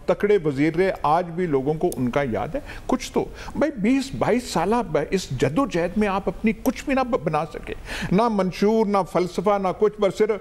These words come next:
corruption ख़त्म करेंगे, ये होगा, पैसे लाएंगे, घिसे पिटे जुमलों के अलावा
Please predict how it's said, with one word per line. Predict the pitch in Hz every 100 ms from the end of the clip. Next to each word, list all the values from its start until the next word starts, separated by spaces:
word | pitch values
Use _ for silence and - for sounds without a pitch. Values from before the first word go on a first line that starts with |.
| - - -
corruption | 220 196 - 202
ख़त्म | 180 180 185 180
करेंगे, | 180 180 180 175
ये | 165 143 196
होगा, | 165 165 175 175 165
पैसे | - 208 190 202 190
लाएंगे, | 170 175 175 170
घिसे | 131 101 190 196 240 226
पिटे | - 202 - 208 160 123
जुमलों | 175 196 208
के | 202 185
अलावा | - 160 170 175 139